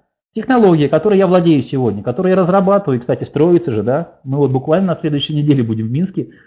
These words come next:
увидим своими глазами, что построено на территории технопарка.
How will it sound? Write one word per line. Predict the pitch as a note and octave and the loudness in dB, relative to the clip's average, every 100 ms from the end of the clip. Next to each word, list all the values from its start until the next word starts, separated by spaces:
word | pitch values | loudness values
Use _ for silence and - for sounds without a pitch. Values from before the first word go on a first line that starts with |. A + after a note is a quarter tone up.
| _ | _
увидим | C#3 C3 F3 E3 | -4 0 0 0
своими | D#3+ D#3+ D3+ | 0 0 2
глазами, | D3 C#3 F#3+ E3 | 2 2 0 -2
что | - | -4
построено | - C#3 - F#3+ D3 A#2+ | -6 -6 -4 -2 -2 -2
на | A#2+ | -2
территории | A#2+ C3+ C3 D3 A#2 - _ _ - - | -2 -4 -4 -2 -2 -6 _ _ -20 -14
технопарка. | - D#3 E3 - - | -12 -8 -8 -8 -20